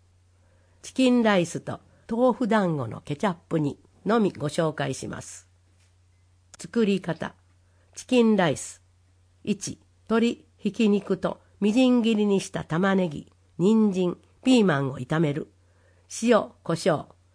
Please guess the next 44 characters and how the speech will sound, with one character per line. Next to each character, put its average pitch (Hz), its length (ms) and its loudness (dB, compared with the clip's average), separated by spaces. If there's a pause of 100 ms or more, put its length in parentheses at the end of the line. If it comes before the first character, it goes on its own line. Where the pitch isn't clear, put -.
(120)
ケ 180 140 -6
チ 240 120 0
ャ 226 40 2
ッ - 20 0
プ 190 200 -4
で 147 100 -2
味 165 240 -4
付 - 240 -4
け - 20 2
し、 - 260 -14 (280)
ご 220 140 2
飯 180 380 2
を 139 80 -4
入 165 80 -2
れ 156 140 2
て 123 160 -8
チ - 120 -14
キ 233 140 0
ン 214 100 2
ラ 190 140 4
イ 147 80 0
ス - 160 -12
を 165 100 -12
作 - 280 -16
る。 - 120 -16 (920)
二、 196 280 0 (1080)
人 233 360 2
参、 208 300 2 (380)
ソ 254 280 4
ー 226 40 2
セ 214 260 2
ー 160 60 2
ジ 143 160 -4
を 110 140 -6
湯 160 180 -2
通 226 280 4
し 190 120 -6
し - 120 -12
て、 - 280 -4 (380)
人 233 320 4
参 214 280 2
で 202 200 0
耳 180 320 4
を、 - 140 -8